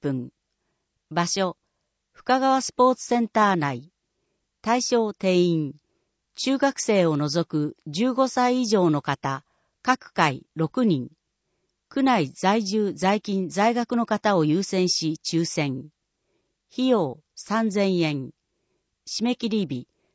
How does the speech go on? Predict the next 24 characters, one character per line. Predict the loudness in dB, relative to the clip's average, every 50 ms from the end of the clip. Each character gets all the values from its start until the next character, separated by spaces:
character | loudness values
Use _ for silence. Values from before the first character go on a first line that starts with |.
| _ _ _ _
九 | -10 -6 -2
月 | 0 0 0 0 0
二 | 0 0 0
十 | 0 0 0 0 0
六 | 0 -2 -2 0 0
日 | 2 2 0 0 -2 -2 0 -2 -2 _ -6
木 | -4 -4 -4 -2 -2 -2
曜 | 0 0 0 -2 -4
必 | -6 -14 -18 _
着。 | -4 -4 -4 -4 -4 -8 -8 -8 -10 _ _ _ _ _ _ _ _ _ _ _ _ _ _ _ _ -4
申 | -2 -2 -2 -2
し | -4 -4
込 | -4 -2 0
み、 | 0 0 0 -2 -6 _ _ _ _ _ _ _ _ _ _ _ _ _
往 | 2 2 2 2 0
復 | -4 _ -6 -2
は | 0 0 0
が | 0 -2
き、 | -4 -6 -8 -10 -10 -10 _ _ _ _ _ _ _ _ _
一 | -16 -6 -2 0 0
人 | 2 0 0
一 | -2 -2 -4 -2 -2
枚 | -2 -2 -4 -6 -10 -14 _ _ -6
に、 | -4 -2 -2 -2 -2 -6